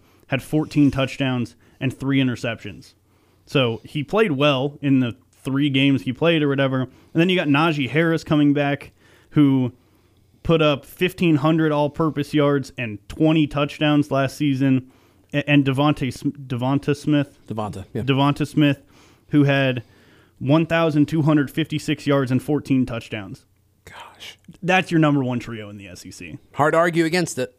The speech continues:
Speaker 1: A-, and then your number two trio is gonna be Mac Jones, Najee Harris, and Jaylen Waddle.
Speaker 2: Okay.
Speaker 1: Like
Speaker 2: All right, so Alabama's got the top slot. All right, wh-, who do you have as the number two slot?
Speaker 1: Um, this is gonna be weird because we t-, kinda talked about him yesterday, but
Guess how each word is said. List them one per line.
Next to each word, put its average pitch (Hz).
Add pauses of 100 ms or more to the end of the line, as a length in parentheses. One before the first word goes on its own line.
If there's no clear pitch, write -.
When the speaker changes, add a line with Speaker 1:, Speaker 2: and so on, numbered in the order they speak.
Speaker 1:
A-, 143
and 151
then 156
your 151
number 165
two 208
trio 131
is 131
gonna 147
be 135
Mac 143
Jones, 143
Najee 131
Harris, 127
and 123
Jaylen 117
Waddle. 95 (500)
Speaker 2:
Okay. 117 (100)
Speaker 1:
Like 151 (220)
Speaker 2:
All 160
right, 151
so 175
Alabama's 180
got 160
the 139
top 147
slot. 113
All 135
right, 131
wh-, 135
who 165
do 160
you 143
have 139
as 117
the 135
number 123
two 120
slot? 73 (260)
Speaker 1:
Um, 143 (1600)
this 165
is 175
gonna 156
be 135
weird 143
because 127
we 123
t-, -
kinda 151
talked 135
about 127
him 113
yesterday, 123
but 113